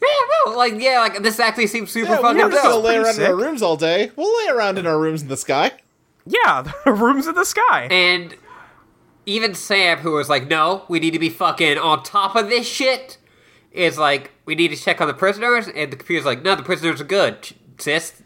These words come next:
Speaker 1: Like, just
Speaker 3: <laughs>
Speaker 1: chill." And she's like, "Cool."
Speaker 3: Computer's like, "Yo, sis, it's all good."
Speaker 2: Now, here's the thing.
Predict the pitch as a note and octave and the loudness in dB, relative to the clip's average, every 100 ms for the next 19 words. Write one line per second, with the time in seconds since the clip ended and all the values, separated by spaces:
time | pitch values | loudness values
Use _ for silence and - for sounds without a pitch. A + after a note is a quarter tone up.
0 | - C#3+ F3 D#3+ - - F#3 E3 A2 - | -6 -4 -2 -2 -6 -4 2 2 2 2
1 | - C#3+ C3 C3+ - A3+ F3+ A2+ F#4 - | 0 2 0 2 0 2 2 2 0 0
2 | F4 B3+ C4+ C4 A#3+ - F#3+ A#3+ A3+ C4 | 0 0 0 2 0 2 0 0 -2 0
3 | C4+ C4 D4+ G3 G3 _ - F3+ - A3+ | 0 2 0 0 -6 _ -2 0 2 0
4 | A3 - C#3+ - F2+ D#2+ | 0 -2 -8 -6 -10 -12